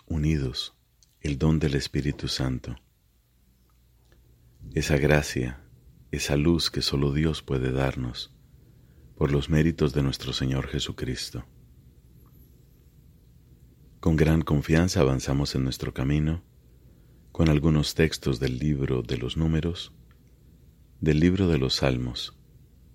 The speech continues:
y de los Hechos de los Apóstoles. En el nombre del Padre, y del Hijo, y del Espíritu Santo. Amén. Del libro de los Números, capítulo tres.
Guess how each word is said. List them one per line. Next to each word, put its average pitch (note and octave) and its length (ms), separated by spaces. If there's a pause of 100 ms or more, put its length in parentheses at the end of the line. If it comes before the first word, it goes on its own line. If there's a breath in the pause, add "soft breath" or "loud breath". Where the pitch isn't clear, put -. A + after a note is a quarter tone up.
(140)
y E2 80
de D2 160
los C2 180
Hechos C2+ 320
de C2+ 80
los B1+ 220
Apóstoles. B1 720 (2500 soft breath)
En E2+ 140
el D2+ 160
nombre D#2+ 300
del C2+ 220
Padre, D#2+ 380
y C#2 60
del C2+ 180
Hijo, D2+ 240
y C2+ 60
del B1+ 160
Espíritu C#2+ 560
Santo. C2+ 680
Amén. C#2 380 (3500)
Del G2 140
libro A2+ 260
de G2+ 120
los D2+ 180
Números, E2 720
capítulo D2 640
tres. - 540